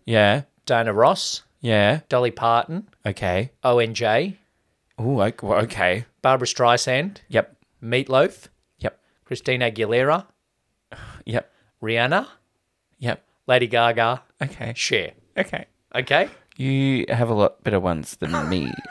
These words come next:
Speaker 1: Um, so these are ones that I had on my list.
Speaker 2: Yep.
Speaker 1: Then I took off 'cause I wasn't sure if they qualify as being a singer before then going into movies.
Speaker 2: Okay.
Speaker 1: Barbra Streisand was my number one.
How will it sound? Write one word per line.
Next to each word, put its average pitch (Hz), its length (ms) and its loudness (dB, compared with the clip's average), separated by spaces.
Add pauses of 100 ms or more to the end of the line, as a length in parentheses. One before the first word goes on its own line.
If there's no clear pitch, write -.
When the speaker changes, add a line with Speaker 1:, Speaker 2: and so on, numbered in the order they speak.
(100)
Speaker 1:
Um, 147 400 4
so 147 460 8
these 196 280 2
are 294 120 8
ones 123 460 6
that 135 120 4
I 120 120 8
had 139 280 2
on 220 140 8
my 226 120 6
list. 107 680 -2
Speaker 2:
Yep. 135 220 2 (1500)
Speaker 1:
Then 151 180 4
I 147 220 10
took 180 320 2
off 175 160 4
'cause 139 180 -4
I 135 60 4
wasn't 135 340 -4
sure 147 160 0
if 135 120 -2
they 131 120 0
qualify 98 680 -2 (520)
as 117 220 6
being 127 260 2
a 123 60 -2
singer 147 320 0
before 117 500 0
then 101 300 -2
going 101 260 2
into 98 240 -8
movies. 87 480 -8
Speaker 2:
Okay. 104 360 -8 (720)
Speaker 1:
Barbra 147 400 6
Streisand 120 480 4
was 107 220 4
my 107 120 2
number 95 240 -2
one. 90 400 -4